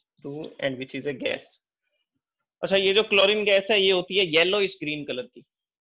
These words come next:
कौन से color की होती है? येलोइश green। आपको, अ, देखिए chlorine यहाँ पर लिख रहा हूं मैं,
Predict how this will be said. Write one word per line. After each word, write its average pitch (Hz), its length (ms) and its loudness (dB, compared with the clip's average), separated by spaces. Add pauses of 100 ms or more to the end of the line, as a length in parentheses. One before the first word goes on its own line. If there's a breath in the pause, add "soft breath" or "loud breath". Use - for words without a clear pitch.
(100)
कौन 170 140 -6
से 190 100 -8
color 175 200 -4
की 175 120 -8
होती 170 220 -6
है? 196 80 -6 (220)
येलोइश 151 420 -2
green। 127 320 -14
आपको, 165 360 -10 (960)
अ, 135 240 -12
देखिए 139 320 -14
chlorine 143 420 -10
यहाँ 135 160 -10
पर 139 140 -10
लिख 131 160 -12
रहा 139 100 -10
हूं 139 60 -14
मैं, 156 160 -12